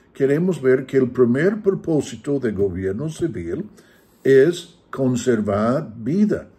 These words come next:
o proteger vida, ¿verdad? Entonces, sí, ah, puedes hablar aquí de vida, pero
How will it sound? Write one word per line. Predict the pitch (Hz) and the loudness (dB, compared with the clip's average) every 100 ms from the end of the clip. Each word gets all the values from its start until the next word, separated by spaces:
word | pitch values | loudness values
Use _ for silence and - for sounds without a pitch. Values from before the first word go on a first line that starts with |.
| _ | _
o | - 127 123 | 2 4 4
proteger | - 117 117 117 127 - 98 107 131 - | -2 -2 -2 -2 -4 -2 0 0 0 -8
vida, | 120 104 101 110 175 208 156 - - _ _ _ _ | -14 -12 -8 -2 2 2 0 -4 -10 _ _ _ _
¿verdad? | - 85 113 123 | -10 -4 -4 -2
Entonces, | 131 123 131 127 120 104 | -4 0 2 2 0 -4
sí, | - 107 98 - _ - | -4 -4 -4 -10 _ -18
ah, | - 113 113 107 101 | -8 -4 -4 -4 -10
puedes | 127 127 135 113 | 0 2 2 2
hablar | 120 117 123 123 | 0 2 4 2
aquí | 110 127 | 0 -2
de | 120 107 | 0 0
vida, | 98 107 95 143 170 | 0 -2 -2 -4 -2
pero | 117 107 101 | 0 0 -2